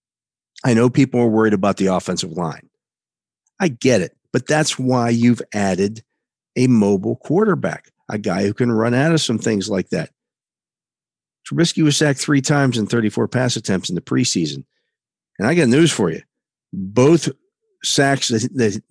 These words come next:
he was, ti-, or both times he was sacked in Sunday's game against the Lions, they were kinda on him.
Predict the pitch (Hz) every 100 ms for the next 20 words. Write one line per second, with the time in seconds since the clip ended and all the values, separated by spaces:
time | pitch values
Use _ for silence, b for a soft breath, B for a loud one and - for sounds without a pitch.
0 | - 120 123 117 110 123 - 110 131 135
1 | 143 131 127 107 - - 117 113 - -
2 | _ _ _ _ _ _ _ - 107 -
3 | 123 117 104 120 113 110 110 - 98 98
4 | 110 127 156 - - _ _ _ _ _
5 | _ _ - 135 - - - 220 120 117
6 | 120 165 87